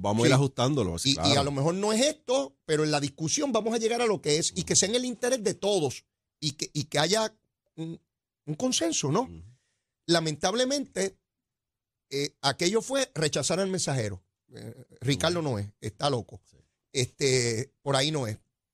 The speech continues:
Speaker 2: Años más tarde estamos en una situación crítica, estamos en cuarenta y pico de millones el fondo de equiparación, a
Speaker 1: Ujú.
Speaker 2: punto de que la Junta lo elimine totalmente.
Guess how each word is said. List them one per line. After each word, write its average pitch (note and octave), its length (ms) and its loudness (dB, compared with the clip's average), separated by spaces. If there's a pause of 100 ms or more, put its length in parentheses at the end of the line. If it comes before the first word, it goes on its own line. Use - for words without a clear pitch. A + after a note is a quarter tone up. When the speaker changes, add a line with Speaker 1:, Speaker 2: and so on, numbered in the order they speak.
(200)
Speaker 2:
Años E3 240 2
más A3+ 160 0
tarde C4+ 260 0
estamos G3+ 480 0
en D3 100 -2
una E3 120 0
situación F#3+ 400 0
crítica, G#3 380 -6
estamos D3 380 -4
en F3 80 -2
cuarenta B2 380 -2
y A#2+ 40 -12
pico D#3 260 -4
de E3 80 0
millones D#3 420 0
el C3+ 80 0
fondo D3 320 -2
de C#3+ 60 -2
equiparación, E3 640 -2
a - 20 -2
Speaker 1:
Ujú. F2+ 100 -4
Speaker 2:
punto C3+ 300 -2
de C3+ 80 2
que C3+ 140 -4
la B2 80 0
Junta C#3 320 0
lo B2+ 160 0
elimine C#3+ 400 0
totalmente. F3+ 760 -2